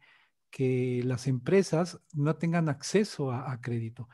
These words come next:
Entonces es parte de que entre que ellos tienen, evidentemente hay ciertos flujos de efectivo que no llegan a las empresas porque no hay demanda,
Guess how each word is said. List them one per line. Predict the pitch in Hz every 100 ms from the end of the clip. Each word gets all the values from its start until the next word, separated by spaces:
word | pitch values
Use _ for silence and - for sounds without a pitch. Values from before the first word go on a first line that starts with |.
| - - -
Entonces | - 175 196
es | -
parte | 208 202 185 175
de | 156 147
que | 143
entre | 131 127 120
que | 139
ellos | 165 208 -
tienen, | 202 185 208 -
evidentemente | 151 139 135 170 170 165
hay | 156
ciertos | - 170 - -
flujos | 165 170 156
de | 151
efectivo | 135 - 165 131 -
que | 113
no | 127
llegan | 135 151
a | 147
las | 147
empresas | 156 143 117 143
porque | - - 110
no | 107
hay | 117
demanda, | 151 147 113 139